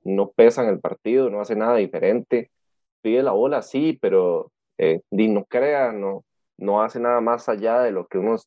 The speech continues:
estaba viendo con Vinicius. Eh, más bien yo veía mucho más peligroso a Vinicius, que es un jugador que uno sabe que no va a anotar, aunque sea, eh, a menos de que sea el Liverpool,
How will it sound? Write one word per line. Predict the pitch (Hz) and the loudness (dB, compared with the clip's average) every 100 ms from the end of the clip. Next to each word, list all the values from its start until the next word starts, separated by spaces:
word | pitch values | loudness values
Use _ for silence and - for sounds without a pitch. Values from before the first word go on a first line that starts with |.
| _ _ - | _ _ -8
estaba | - - 104 | -6 0 0
viendo | 113 117 123 | 2 0 0
con | 131 107 | -2 -4
Vinicius. | 87 85 127 131 131 127 - | -2 0 0 0 -2 -4 -10
Eh, | - 95 92 87 | 0 2 2 0
más | 98 | -2
bien | 104 110 | -2 0
yo | 117 | 0
veía | 123 | 0
mucho | 127 - | -2 -4
más | 101 98 | -6 -2
peligroso | 131 98 110 131 | 0 2 0 0
a | |
Vinicius, | 104 127 123 85 | 0 0 -2 -4
que | 95 | -4
es | |
un | 113 | -2
jugador | 110 104 - | 2 0 0
que | 98 | -2
uno | 104 110 | 0 0
sabe | 110 117 | 2 2
que | 113 | 2
no | 92 | 0
va | 98 | 0
a | |
anotar, | 107 - 123 | 0 2 2
aunque | 123 95 | 0 -4
sea, | 90 101 | -2 0
eh, | - 95 - - | 0 -2 -2 -4
a | 95 | -2
menos | 98 110 | 0 0
de | 117 | -2
que | |
sea | 95 113 | -2 0
el | |
Liverpool, | 113 143 - 160 | 2 2 0 -6